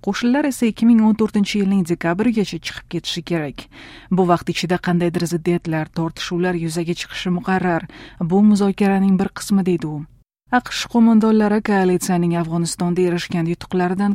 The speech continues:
ko'ngli to'q ekanini ta'kidlaydi. Mahalliy kuchlar mamlakatni mudofaa qilishni eplaydi, deya ishontiradi ular. Biroq, deya ogohlantiradi mutaxassislar, erishilgan marralar qo'ldan boy berilishi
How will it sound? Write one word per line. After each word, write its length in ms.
ko'ngli 300
to'q 240
ekanini 400
ta'kidlaydi. 540
Mahalliy 320
kuchlar 340
mamlakatni 540
mudofaa 400
qilishni 300
eplaydi, 460
deya 240
ishontiradi 520
ular. 300
Biroq, 300
deya 200
ogohlantiradi 640
mutaxassislar, 840
erishilgan 480
marralar 440
qo'ldan 400
boy 180
berilishi 400